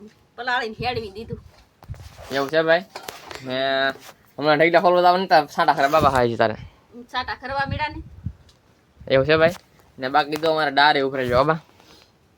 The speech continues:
Speaker 1: ડાર ઉભરાઈને પાણી હાલ્યું જાય ખેતરમાં.
Speaker 2: <laughs> એવું છે મિત્રો. બાકી તો કાંઈ નહીં, બધા બ્લોગમાં મજા રહેજો.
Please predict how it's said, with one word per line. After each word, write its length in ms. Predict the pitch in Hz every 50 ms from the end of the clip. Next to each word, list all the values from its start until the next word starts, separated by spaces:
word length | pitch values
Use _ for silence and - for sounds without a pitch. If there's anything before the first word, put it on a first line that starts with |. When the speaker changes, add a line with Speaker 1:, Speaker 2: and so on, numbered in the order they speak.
| _ _
Speaker 1:
ડાર 280 | _ _ 208 220 220 214 208
ઉભરાઈને 360 | 220 226 240 226 226 220 -
પાણી 280 | 226 226 233 247 226 202
હાલ્યું 260 | 202 214 226 247 240
જાય 140 | 226 208 -
ખેતરમાં. 420 | - 196 - - 175 - - - _ _ - - -
Speaker 2:
<laughs> 260 | - 165 143 143 147
એવું 140 | 156 156 147 156
છે 100 | 170 180
મિત્રો. 260 | 170 165 - - 190 196 - _ - - - - -
બાકી 240 | - 143 147 151 160
તો 80 | 160 156
કાંઈ 200 | 160 180 190 208
નહીં, 160 | 214 226 233
બધા 180 | 190 170 170 165
બ્લોગમાં 300 | 170 175 170 165 175 175
મજા 220 | 180 185 190 190
રહેજો. 200 | 202 202 214 226